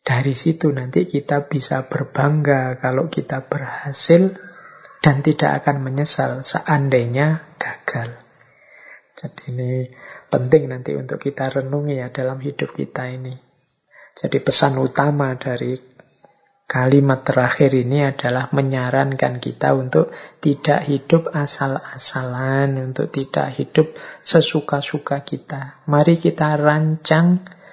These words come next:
dan kita jalankan sepenuh kemampuan kita. Mari kita hidup setiap hari dengan versi terbaik diri kita.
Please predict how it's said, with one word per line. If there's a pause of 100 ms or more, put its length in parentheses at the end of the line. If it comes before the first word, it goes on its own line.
(280)
dan
kita
jalankan
sepenuh
kemampuan
kita. (480)
Mari
kita
hidup
setiap
hari
dengan
versi
terbaik
diri
kita.